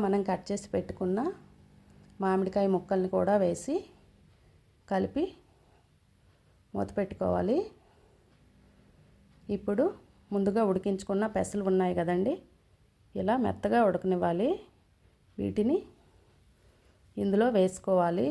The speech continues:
ఇలా వేసుకొని బాగా మిక్స్ చేసుకోవాలి. మిక్స్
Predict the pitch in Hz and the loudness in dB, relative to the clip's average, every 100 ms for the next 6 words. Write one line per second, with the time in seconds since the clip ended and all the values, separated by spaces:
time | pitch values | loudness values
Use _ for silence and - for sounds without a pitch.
0 | 240 185 190 180 185 - 190 214 403 - | 2 2 4 2 0 -6 -4 -2 -4 -8
1 | - _ _ _ _ _ - _ _ _ | -20 _ _ _ _ _ -20 _ _ _
2 | _ - 185 185 214 190 190 - 196 190 | _ 0 2 4 4 2 -2 -4 -4 -4
3 | - 175 165 185 302 392 - _ _ _ | -2 0 0 0 -2 -4 -14 _ _ _
4 | _ _ _ _ _ _ - 196 196 | _ _ _ _ _ _ -6 -6 -6